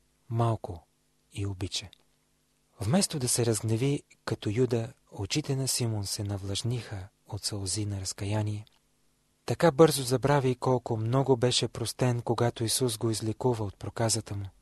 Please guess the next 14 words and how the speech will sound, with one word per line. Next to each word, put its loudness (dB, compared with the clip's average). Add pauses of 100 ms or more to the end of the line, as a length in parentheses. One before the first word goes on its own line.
(440)
Веднага, 4
щом 2
външните 2
признаци 2
на 0
болестта 0
изчезнаха, -2 (640)
той 8
се 4
върна 4
отново 2
към -4
старата 4
си, -2